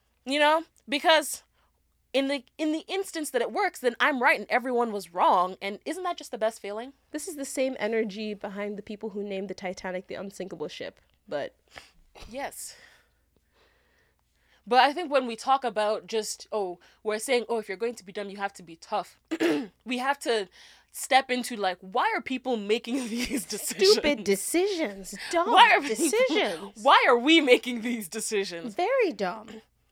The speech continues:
Speaker 1: Why? <laughs>
Speaker 2: Like, painfully dumb. Like, if you watched yourself do this five years from now, you would say, "Don't do that."
Speaker 1: Why am I leaving my house without sunscreen? Why am I doing that?
Speaker 2: Oh, God.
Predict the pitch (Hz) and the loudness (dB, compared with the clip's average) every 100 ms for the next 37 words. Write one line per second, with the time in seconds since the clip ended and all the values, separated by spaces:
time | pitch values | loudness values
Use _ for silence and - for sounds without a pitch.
0 | _ 220 330 427 349 285 339 381 285 - | _ 0 4 4 2 2 2 2 -2 -6
1 | 262 370 415 - 359 427 440 415 359 262 | 0 0 0 0 6 6 6 2 2 2
2 | 262 226 262 320 302 311 269 294 392 - | 0 2 0 0 0 -2 0 -2 -4 -4
3 | 339 - 302 240 202 262 226 220 - 220 | -6 0 0 0 -4 -2 0 -2 -2 -4
4 | 226 190 208 214 - 190 185 185 160 170 | -4 -4 -4 -4 -6 -8 -6 -6 -8 -10
5 | - _ _ 226 240 233 - 262 196 190 | -18 _ _ -4 -2 -4 -2 -4 0 0
6 | 202 208 214 190 160 - _ _ _ _ | -2 -4 -6 -6 -10 -18 _ _ _ _
7 | _ _ _ _ _ _ 214 254 381 339 | _ _ _ _ _ _ -8 -4 0 2
8 | 254 247 233 240 226 214 226 220 226 233 | 4 2 0 -6 -8 -8 -4 -6 -4 -6
9 | 220 - 247 262 - - 185 _ _ _ | -6 -10 -12 -12 -14 -14 -16 _ _ _
10 | _ _ 208 302 302 269 302 254 160 - | _ _ -8 -6 -6 -6 -8 -10 -10 -12
11 | _ _ _ 240 247 185 180 180 | _ _ _ -18 -14 -12 -12 -14